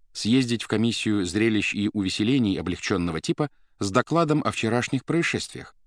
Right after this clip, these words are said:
а во-вторых, побывать в финзрелищном секторе для того, чтобы сдать вчерашнюю кассу. Двадцать одну тысячу семьсот одиннадцать рублей. Аккуратный и исполнительный Василий Степанович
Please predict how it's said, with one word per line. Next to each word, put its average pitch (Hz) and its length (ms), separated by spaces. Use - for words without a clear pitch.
а 131 120
во-вторых, 135 640
побывать 165 500
в - 60
финзрелищном 147 840
секторе 95 500
для 92 140
того, 156 180
чтобы 117 320
сдать 107 360
вчерашнюю 123 640
кассу. - 480
Двадцать 143 520
одну 101 240
тысячу 151 500
семьсот - 500
одиннадцать 90 600
рублей. - 400
Аккуратный 151 600
и 107 320
исполнительный 113 680
Василий 87 340
Степанович - 560